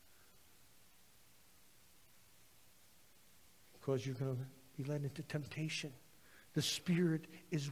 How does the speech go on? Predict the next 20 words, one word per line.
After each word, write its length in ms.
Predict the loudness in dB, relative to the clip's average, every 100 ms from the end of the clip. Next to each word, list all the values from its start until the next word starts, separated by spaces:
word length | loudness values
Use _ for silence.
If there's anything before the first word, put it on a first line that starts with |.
| 6
willing, 580 | 8 8 6 4 2 -2 -8 -18 -20 -20 -20 -20 -20 -20 -20 -20 0
but 180 | 2 8
your 160 | 8
flesh 580 | 8 2 4 6 4 2 0
is 240 | 2 2
weak." 520 | 4 4 6 4 2 -6 -10 -12 -18 -20 -20 -20 -20 -20 -20 -20 -20 -6 8
And 140 | 12
instead 480 | 12 10 12 12 12
of 160 | 12 12
heeding 500 | 8 10 10 10 8
what 140 | 6
Jesus 580 | 4 6 6 6 4 4
said 580 | 2 6 8 10 8 6 4 10
and 220 | 10 10
prayed 720 | 2 8 12 12 12 12 6 -2 0
with 440 | 10 12 12 12 2
Jesus, 840 | 8 10 10 8 4 -2 -8 -10 -12 -18 -20 -20 -20 -20 -20 -20 -20 -20 -20 -20 -20 -20 -20 -20 -20 -20 -20 -20 -20 10
they 160 | 12 12
fell 300 | 12 12 12
asleep. 800 | 12 8 8 12 12 12 6